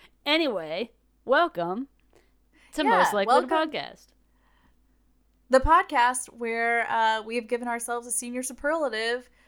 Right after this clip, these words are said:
Speaker 2: for being the two girls most likely to podcast.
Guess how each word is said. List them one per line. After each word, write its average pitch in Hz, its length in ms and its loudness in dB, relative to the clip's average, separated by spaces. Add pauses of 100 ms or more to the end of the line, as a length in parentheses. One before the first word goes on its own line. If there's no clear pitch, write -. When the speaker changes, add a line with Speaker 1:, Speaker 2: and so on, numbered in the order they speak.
Speaker 2:
for 214 260 -6
being 202 420 -6
the 202 120 -8
two 202 600 -8
girls 175 400 -6
most 170 220 -8
likely 165 500 -8
to - 160 -14
podcast. 156 680 -6